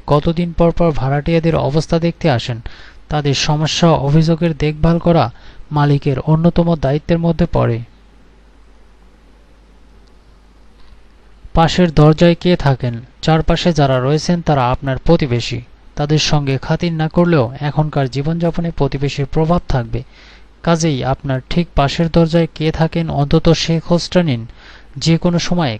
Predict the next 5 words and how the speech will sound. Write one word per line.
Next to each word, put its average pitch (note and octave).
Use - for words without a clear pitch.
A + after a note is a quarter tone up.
কাজে D3
লাগবে। A#2+
পানি D#3+
ও E3
গ্যাস, A#2+